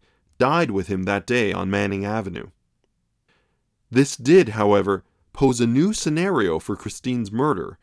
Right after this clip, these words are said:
one where she was burned not by her abusive husband, but by her dance with the devil named Laszlo Eper. DiNardo's testimony, however, was made during a voir dire session,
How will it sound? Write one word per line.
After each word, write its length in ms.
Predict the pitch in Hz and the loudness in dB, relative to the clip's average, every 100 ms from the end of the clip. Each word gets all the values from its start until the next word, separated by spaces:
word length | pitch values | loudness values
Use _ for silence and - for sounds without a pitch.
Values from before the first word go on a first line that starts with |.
| _ _ _ _ - | _ _ _ _ -4
one 320 | 98 104 117 | 2 4 2
where 120 | 110 | 0
she 120 | 101 113 | -2 -2
was 200 | 98 82 | -2 0
burned 480 | 113 123 98 85 - _ | 2 2 2 -4 -12 _
not 200 | 120 156 180 | -2 0 0
by 120 | 180 | 0
her 180 | 156 135 | 0 0
abusive 480 | 104 127 131 107 | 0 -4 -4 -6
husband, 560 | - 143 147 90 65 - _ _ _ _ - | -4 -4 -4 -8 -14 -16 _ _ _ _ -4
but 160 | 101 | -2
by 180 | - 104 | 2 0
her 160 | 98 98 | 0 -2
dance 480 | 92 123 95 78 - | 0 -2 -2 -6 -10
with 140 | 92 | -8
the 80 | 95 | -6
devil 480 | 92 127 110 69 - | 0 0 0 -4 -8
named 280 | - 95 92 | -6 -4 -2
Laszlo 520 | 95 98 98 98 95 - | 0 0 -2 -4 -6 -6
Eper. 440 | 123 147 71 69 _ _ _ _ _ _ _ _ _ _ _ _ _ _ - | -8 -6 -10 -10 _ _ _ _ _ _ _ _ _ _ _ _ _ _ 0
DiNardo's 600 | 120 113 120 127 113 - | 2 4 4 4 0 -2
testimony, 680 | - 175 - 117 101 98 95 | -6 -6 -2 0 0 -2 -2
however, 480 | 104 101 98 95 - _ _ - | 0 0 0 -2 -6 _ _ -6
was 160 | 104 | -2
made 220 | 107 110 101 | 0 0 0
during 400 | 113 110 107 - | 0 0 -2 -4
a 100 | 101 | -6
voir 380 | 92 110 135 123 | 0 0 0 -2
dire 300 | 110 131 110 | -2 -2 -2
session, 540 | - 87 - 76 | -6 -8 -10 -16